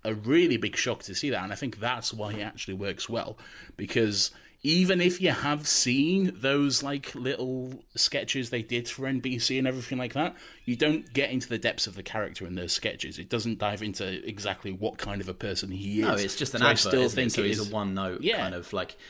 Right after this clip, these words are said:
Speaker 2: he's a, he's like a mockumentary kind of character that just doesn't have any layer to him. It's just, he is the joke. Do you know what I mean?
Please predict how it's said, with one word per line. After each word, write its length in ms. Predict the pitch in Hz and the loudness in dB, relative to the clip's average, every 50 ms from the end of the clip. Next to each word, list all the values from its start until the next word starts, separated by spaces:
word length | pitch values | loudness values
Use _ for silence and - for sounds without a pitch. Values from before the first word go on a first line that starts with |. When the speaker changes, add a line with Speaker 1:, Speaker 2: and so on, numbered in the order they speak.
| - - - | -20 -18 -8
Speaker 2:
he's 200 | - 123 123 120 | -2 -2 0 0
a, 440 | 123 117 117 113 110 107 107 104 98 | 0 0 0 2 0 2 0 0 -2
he's 260 | 101 113 120 120 117 | -2 -4 -4 -2 0
like 160 | 127 123 120 - | 0 -2 0 -2
a 140 | 117 110 | -2 -2
mockumentary 760 | 107 110 120 107 - - 107 101 104 98 85 - - 71 - - | 0 0 -2 -2 -2 -2 0 0 0 0 -2 -4 -8 -10 -10 -8
kind 200 | - 82 82 85 | -8 -8 -8 -8
of 100 | 82 - | -10 -8
character 500 | - 110 95 90 76 - - - - 67 | 0 0 2 2 0 -4 -6 -8 -10 -10
that 220 | - 80 67 - | -8 -10 -12 -10
just 220 | - - 80 - - | -10 -12 -12 -10 -4
doesn't 380 | 95 95 92 - 80 69 - - | -4 -4 -4 -4 -10 -12 -12 -12
have 200 | - 101 98 95 | -10 -8 -8 -8
any 180 | 90 85 85 | -6 -8 -6
layer 320 | 85 85 85 85 78 73 71 | -6 -4 -4 -6 -6 -8 -10
to 200 | - - - - | -12 -12 -12 -12
him. 140 | 58 71 80 | -12 -12 -12
It's 140 | 78 - | -10 -8
just, 360 | - - 87 - - - - - _ _ _ _ | -6 -6 -4 -6 -6 -10 -10 -18 _ _ _ _
he 260 | - 117 110 101 101 | -6 -2 0 0 0
is 220 | 95 87 - - | 0 -2 -4 -8
the 120 | - 95 82 | -8 -8 -8
joke. 460 | - 92 78 73 67 69 - - - - | -6 -6 -6 -6 -8 -12 -14 -18 -18 -12
Do 80 | - 85 | -12 -10
you 20 | |
know 80 | 92 90 | -8 -8
what 80 | 82 | -8
I 40 | 87 | -8
mean? 280 | 92 80 58 - - | -8 -10 -10 -12 -16